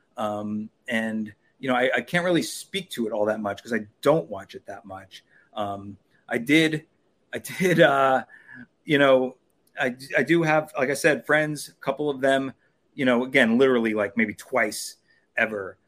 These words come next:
called me and said, "Hey, what's a line I could say for this type of thing? You have any ideas?" And I threw some out and some of them got used. So technically, very technically,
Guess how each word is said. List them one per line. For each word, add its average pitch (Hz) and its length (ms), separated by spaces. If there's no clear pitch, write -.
called 127 280
me 120 220
and 117 140
said, 123 180
"Hey, 175 160
what's 170 240
a 165 40
line 147 320
I 131 80
could 117 180
say 127 380
for 117 420
this 127 220
type 113 200
of 113 120
thing? 104 200
You 113 60
have 123 120
any 143 140
ideas?" 147 560
And 120 100
I 117 60
threw 131 160
some 127 200
out 156 300
and 117 120
some 127 180
of 123 80
them 127 120
got 120 240
used. 143 300
So - 100
technically, 117 720
very 175 340
technically, 113 680